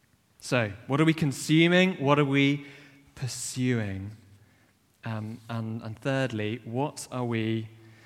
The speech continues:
what are you reading in the Bible? This point doesn't flow quite as nicely, um, but it's really, this is about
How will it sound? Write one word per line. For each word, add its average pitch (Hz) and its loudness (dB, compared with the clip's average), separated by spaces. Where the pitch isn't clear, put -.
what 160 2
are 180 4
you 180 4
reading 143 4
in 131 0
the 120 -2
Bible? 104 -8
This 170 0
point 151 -2
doesn't 143 -4
flow 127 0
quite 123 -6
as 120 -8
nicely, 107 -6
um, 120 0
but 123 -2
it's 131 -6
really, 175 4
this 156 -2
is 170 -8
about 120 -2